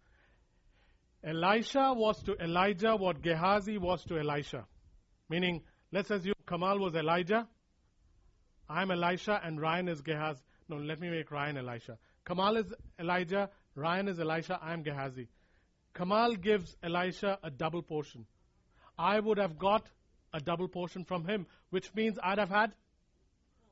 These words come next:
four times the strength on his life. I squandered that. For what? For two talents of silver. And there are many men and women of God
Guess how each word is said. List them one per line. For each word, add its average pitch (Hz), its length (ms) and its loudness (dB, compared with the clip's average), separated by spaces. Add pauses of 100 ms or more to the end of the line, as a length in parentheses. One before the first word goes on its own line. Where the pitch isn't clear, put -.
(280)
four 233 240 0
times 214 560 0 (300)
the 175 80 -8
strength 190 360 -4
on 170 100 -2
his 151 180 -6
life. 127 200 -6 (720)
I 175 180 0
squandered 220 720 -2
that. 160 200 0 (300)
For 180 140 -4
what? 196 280 2 (340)
For 175 120 -6 (100)
two 220 200 -4
talents 175 480 -2
of 151 120 -10
silver. 135 300 -10 (2750)
And 151 160 -6
there 160 120 -2
are 156 60 -2
many 151 420 -4
men 190 180 -2
and 185 120 -4
women 185 180 -4
of 165 100 -6
God 156 220 -2